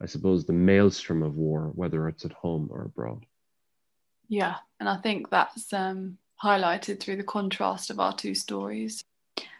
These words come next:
Speaker 2: Um, yeah, so we hope you have enjoyed the stories we have shared with you today,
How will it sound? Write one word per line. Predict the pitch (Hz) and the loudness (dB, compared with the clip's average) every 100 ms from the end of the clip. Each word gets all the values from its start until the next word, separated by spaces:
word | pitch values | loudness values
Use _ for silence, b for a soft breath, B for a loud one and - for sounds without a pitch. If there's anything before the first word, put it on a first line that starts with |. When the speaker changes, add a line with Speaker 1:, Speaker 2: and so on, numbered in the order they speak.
| B _ _ - | B _ _ 4
Speaker 2:
Um, | 220 220 220 | 8 10 8
yeah, | 220 302 285 175 | 10 10 12 10
so | 190 - 220 208 208 | 6 4 6 8 8
we | 220 220 | 8 8
hope | - 277 - - | 8 8 8 4
you | 240 233 | 6 8
have | 196 220 214 214 | 8 10 10 8
enjoyed | 208 196 233 220 | 4 8 10 8
the | 202 | 6
stories | 202 214 190 185 - | 2 2 4 2 2
we | |
have | 190 | 0
shared | 190 202 190 | 4 4 4
with | 196 | 2
you | 196 | -4
today, | 185 - 170 160 208 | -4 4 6 8 6